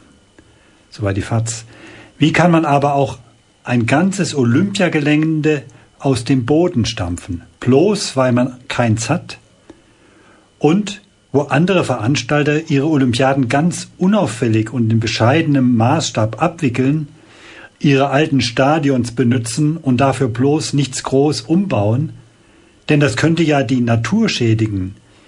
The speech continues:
wie man es ja aus den Planungen für Garmisch noch gut weiß. Da klotzen die Russen wie die Blöden und stellen eine niegelnagelneue Sportlandschaft in die Natur.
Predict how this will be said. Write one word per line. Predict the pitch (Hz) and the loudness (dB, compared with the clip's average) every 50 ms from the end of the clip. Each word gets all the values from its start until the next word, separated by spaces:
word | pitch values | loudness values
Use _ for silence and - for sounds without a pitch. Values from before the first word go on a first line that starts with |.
| - - _ _ _ - | -20 -20 _ _ _ 0
wie | 135 | 2
man | 135 135 131 | 2 2 2
es | 131 113 - 139 | 0 0 0 2
ja | 131 123 | 2 2
aus | 123 120 117 - | 2 0 0 0
den | - 110 104 101 107 | 0 0 0 0 0
Planungen | 113 113 110 110 120 131 143 147 147 147 151 151 147 143 | 0 0 2 2 2 2 2 2 2 2 2 0 -2 -4
für | - - 127 | -4 -6 -4
Garmisch | 104 120 120 110 117 123 135 139 - - | -2 0 2 4 4 4 2 0 -2 -4
noch | - 113 - | -4 -6 -4
gut | - 120 107 95 95 | -2 -2 -2 0 0
weiß. | 98 95 104 120 151 156 - - - - _ _ _ - - - - - - - - - - - | 0 0 2 2 0 -2 -4 -10 -14 -18 _ _ _ -20 -20 -20 -20 -20 -20 -20 -20 -20 -6 -2
Da | - 160 180 185 180 | 0 2 2 2 0
klotzen | 185 - 139 147 - - - 147 123 | 0 0 0 0 0 -2 -2 0 2
die | 113 110 | 2 2
Russen | 104 104 123 143 - - 175 165 160 156 143 - - | 2 2 0 0 0 -2 -2 -2 -2 -2 -4 -10 -8
wie | 117 107 120 170 190 180 | -6 -2 0 2 2 2
die | - 135 | 0 -2
Blöden | 117 117 - 120 123 123 135 160 165 165 165 165 165 165 - | -4 0 0 2 2 4 4 2 2 0 0 -2 -2 -4 -2
und | - 135 120 | -2 -2 -2
stellen | - - - 143 135 143 151 147 147 147 - | -2 -4 -2 0 2 2 2 0 0 -4 -4
eine | - 117 120 117 113 113 117 113 113 113 113 - - - - - - | -6 -4 -2 0 2 2 2 2 0 0 -2 -4 -6 -10 -16 -4 -2
niegelnagelneue | 127 123 131 147 165 185 196 185 170 175 170 165 160 151 131 120 117 123 120 123 135 139 131 139 127 117 107 107 110 117 120 117 | 0 2 4 4 2 2 0 0 0 0 0 0 -2 0 0 0 2 2 2 2 2 2 2 2 2 2 2 2 2 2 2 0
Sportlandschaft | - - - - 139 147 151 - 131 117 101 - 107 98 - - - | -2 -4 0 0 2 2 2 0 -2 -2 0 0 -2 -4 -4 -6 -8
in | 92 90 | -6 -6
die | 98 | -4
Natur. | 92 90 90 92 - - 101 92 87 87 | -4 -4 -6 -6 -8 -8 -6 -6 -6 -8